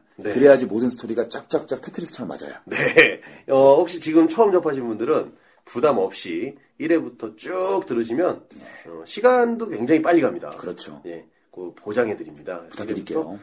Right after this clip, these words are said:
Speaker 1: 쭉 들으셨으면 좋겠습니다.
Speaker 2: 네.
Speaker 1: 자, 페이스북 여기까지 하고요.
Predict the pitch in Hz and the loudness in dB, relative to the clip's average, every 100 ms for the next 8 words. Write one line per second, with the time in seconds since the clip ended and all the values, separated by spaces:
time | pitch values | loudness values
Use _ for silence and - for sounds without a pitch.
0 | _ - 160 120 127 117 - 95 - - | _ -16 -10 -6 -4 -4 -6 -14 -16 -12
1 | - - 82 73 76 147 196 165 277 - | -12 -10 -10 -8 -2 0 0 -2 -14 -2
2 | 143 - - - 240 233 202 156 156 156 | 0 0 -4 -2 -2 0 0 0 2 2
3 | 139 127 185 - | 2 2 2 2